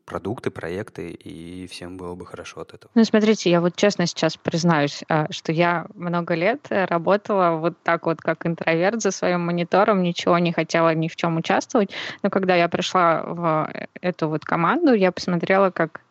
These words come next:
Speaker 2: ребята с энтузиазмом как-то вот, э, участвуют. И,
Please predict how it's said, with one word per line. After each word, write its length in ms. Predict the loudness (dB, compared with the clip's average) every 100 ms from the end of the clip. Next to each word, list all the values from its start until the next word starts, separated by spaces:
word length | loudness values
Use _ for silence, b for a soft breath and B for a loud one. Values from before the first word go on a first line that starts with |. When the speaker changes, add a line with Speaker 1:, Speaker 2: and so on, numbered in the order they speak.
| _
Speaker 2:
ребята 600 | -2 0 0 -2 -4 -4
с 140 | -4 -8
энтузиазмом 960 | -6 -4 2 4 4 2 -2 -6 -6
как-то 400 | -4 -6 -4 -8
вот, 180 | -6 -8 _ -8
э, 480 | -4 -2 -2 -4 -6
участвуют. 840 | -6 -4 0 -2 -2 -2 0 0 -4 B B B B B _
И, 480 | 0 2 6 6 6